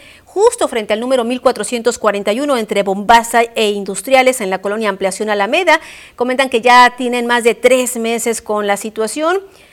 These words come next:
Dice, lástima, es una lástima el desperdicio de agua. Y es agua limpia totalmente. Obviamente lo vamos a hacer llegar al área de comunicación para que a su vez lo envíen el área técnica del omapac. Eh, también, eh, quieren hacer un llamado, dice, para que nos cambien al que atiende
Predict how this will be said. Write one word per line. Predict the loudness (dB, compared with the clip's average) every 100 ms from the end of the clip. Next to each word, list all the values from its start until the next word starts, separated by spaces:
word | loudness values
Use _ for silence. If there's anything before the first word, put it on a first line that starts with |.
| _
Dice, | -14 -4
lástima, | 2 2 2 -6 -6
es | -6
una | -8 -10 -8 -8 -4
lástima | -4 -4 -6
el | -8
desperdicio | -8 -6 -6 -4 -6 -6 -6 -4
de | 2
agua. | 2 2 0 -4 _ _ _ -6
Y | -4
es | -4 -10 _
agua | -8 -8 -8
limpia | -10 -10 -10 -12 -12 -10
totalmente. | -6 -2 -2 -2 0 0 0 -2
Obviamente | -4 -2 -2 -4
lo | -2
vamos | -4 -6
a |
hacer | -6 -6
llegar | -4 0 2
al | 2 2
área | -2 -4
de | -6
comunicación | -8 -8 -8 -6 -4 -4
para | -4 -4
que | -2
a |
su | -2 -2
vez | -4 -4 -12 -20 -12
lo | -8
envíen | -4 -4 0
el | 0
área | 2 2 0
técnica | -2 -2 0 2 2
del | 0 -4 -4
omapac. | -4 -4 0 2 2 2 -6 -18 -20 -20 -6
Eh, | -2 0
también, | -2 -4 0 0 0 -2 -2
eh, | -2 -2 -2
quieren | -2 -4
hacer | -4
un | -6
llamado, | -4 -2 2 2 0
dice, | -4 -6
para | -4 -4
que | -4 -6
nos | -6 -6
cambien | -2 0 0 0
al | 0 -2
que | -2
atiende | -4 -4 -6 -4 -2 -2 -6